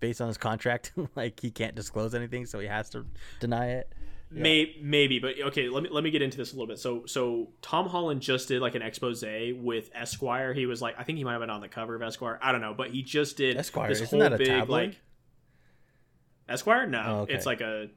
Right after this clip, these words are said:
Speaker 2: fashion magazine or, like, entertainment
Speaker 1: Am I
Speaker 2: magazine.
Speaker 1: th-, oh,
Speaker 2: Anyway,
Speaker 1: maybe I'm thinking of the
Speaker 2: um,
Speaker 1: Inquirer. I think that's a tabloid.
Speaker 2: Yeah, you're thinking of the
Speaker 1: <laughs>
Speaker 2: Inquirer, <laughs>
Speaker 1: Okay.
Speaker 2: the National Enquirer.
Speaker 1: Okay,
Speaker 2: Yeah,
Speaker 1: uh,
Speaker 2: that's a tabloid. No, Esquire is a very serious publication.
Speaker 1: Okay.
Speaker 2: <laughs> Um, I mean, as serious as you can get talking about, like,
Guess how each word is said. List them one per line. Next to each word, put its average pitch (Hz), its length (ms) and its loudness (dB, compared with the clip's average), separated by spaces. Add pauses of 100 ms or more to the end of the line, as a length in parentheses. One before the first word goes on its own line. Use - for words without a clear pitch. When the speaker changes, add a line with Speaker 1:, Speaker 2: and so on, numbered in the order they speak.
(140)
Speaker 2:
fashion 107 500 -4
magazine 107 500 -8
or, 107 80 -8
like, 104 220 -8 (100)
entertainment 110 500 -8
Speaker 1:
Am 107 60 -6
I 120 40 -6
Speaker 2:
magazine. 151 260 2
Speaker 1:
th-, - 40 -10
oh, 147 80 10
Speaker 2:
Anyway, 135 180 10
Speaker 1:
maybe 135 160 4
I'm 139 80 4
thinking 127 200 0
of 104 60 -12
the 151 80 0
Speaker 2:
um, 131 180 0
Speaker 1:
Inquirer. 101 640 -6 (100)
I 104 40 -14
think 117 160 -10
that's 98 220 -10
a 90 40 -16
tabloid. 90 400 -14
Speaker 2:
Yeah, 175 140 10
you're 147 180 8
thinking 190 200 6
of 180 60 12
the 220 200 4
Speaker 1:
<laughs> - 0 -
Speaker 2:
Inquirer, 120 840 4
<laughs> 233 80 -2
Speaker 1:
Okay. 139 340 2
Speaker 2:
the 160 80 8
National 135 360 4
Enquirer. 117 520 0
Speaker 1:
Okay, 123 260 8 (140)
Speaker 2:
Yeah, 117 100 4
Speaker 1:
uh, - 20 6
Speaker 2:
that's 131 160 6
a 135 40 0
tabloid. 110 340 0
No, 120 120 4
Esquire 180 520 8
is 147 80 4
a 143 40 4
very 143 260 6
serious 131 340 2
publication. 123 600 -4
Speaker 1:
Okay. 139 280 -2 (200)
Speaker 2:
<laughs> - 160 -8
Um, 131 360 6
I 135 160 10
mean, 135 120 4
as 131 120 2
serious 143 240 4
as 127 140 -2
you 123 80 0
can 117 140 -6
get 117 200 -2
talking 117 180 0
about, 120 120 -2
like, 110 160 -4